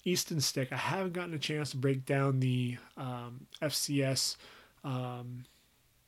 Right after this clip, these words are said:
semifinals and championship just yet, but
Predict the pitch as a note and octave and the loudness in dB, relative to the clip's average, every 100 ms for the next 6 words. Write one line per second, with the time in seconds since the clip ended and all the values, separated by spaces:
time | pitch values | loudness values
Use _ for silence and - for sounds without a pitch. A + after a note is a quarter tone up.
0 | _ _ _ _ - - - F3 E3 C#3+ | _ _ _ _ -18 -14 -2 2 2 4
1 | C#3 D3 C3+ C3 - C#3+ C3+ B2 - C3 | 2 2 2 2 2 2 2 0 0 -2
2 | B2 C#3 C3+ - B2+ B2 A#2 - C3+ B2 | 2 2 2 2 4 4 0 -4 0 2